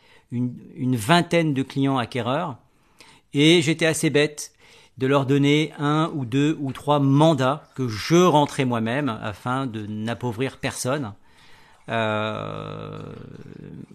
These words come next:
voilà, donc, euh, je donnais des mandats pour permettre de faire des rentrées. Alors là, ce que vous entendez, évidemment, c'est un de mes chiens qui est en train de boire. Je ne sais pas si ça s'entend, mais ils n'ont pas compris le principe du live.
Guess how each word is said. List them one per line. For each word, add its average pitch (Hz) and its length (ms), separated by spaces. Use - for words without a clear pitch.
voilà, 104 380
donc, 110 300
euh, 110 100
je 107 100
donnais 135 240
des 123 100
mandats 117 400
pour - 180
permettre 123 400
de 110 100
faire 127 360
des 113 160
rentrées. 110 340
Alors 107 140
là, 127 120
ce - 60
que - 60
vous 120 120
entendez, 120 300
évidemment, 117 460
c'est 120 200
un 110 60
de 104 40
mes 104 100
chiens 135 160
qui 120 100
est 107 40
en 98 60
train 123 180
de 110 80
boire. 139 460
Je 104 100
ne 117 40
sais - 120
pas - 120
si - 100
ça 127 120
s'entend, 156 460
mais 131 100
ils 143 40
n'ont 151 120
pas 185 140
compris 160 340
le 165 120
principe 151 380
du 147 140
live. 113 280